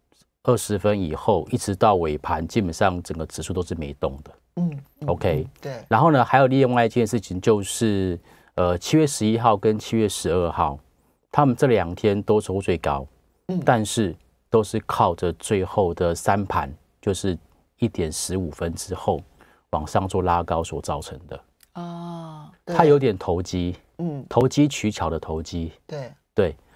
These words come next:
Speaker 1: 好，所以有点像是我们一般在讲主力在顾股价的时候，我们会讲它顾头顾尾。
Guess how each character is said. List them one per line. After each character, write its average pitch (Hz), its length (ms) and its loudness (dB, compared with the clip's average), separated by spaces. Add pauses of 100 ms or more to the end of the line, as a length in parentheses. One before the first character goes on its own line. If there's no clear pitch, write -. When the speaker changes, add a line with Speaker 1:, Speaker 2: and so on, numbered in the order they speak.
(160)
Speaker 1:
好， 101 200 2
所 175 140 4
以 - 20 6
有 139 100 8
点 117 140 2
像 123 240 2
是 110 260 0 (640)
我 92 80 -2
们 101 160 2
一 120 60 2
般 113 260 4
在 107 180 4
讲 80 300 -4 (800)
主 95 200 -2
力 110 160 2
在 92 500 0
顾 113 160 0
股 85 240 -4
价 90 240 0
的 82 80 -4
时 - 260 -8
候， 80 340 -2
我 85 120 -10
们 87 160 -4
会 95 180 0
讲 80 280 -6
它 87 520 -4
顾 107 160 -2
头 82 220 -4
顾 85 220 -2
尾。 - 120 -8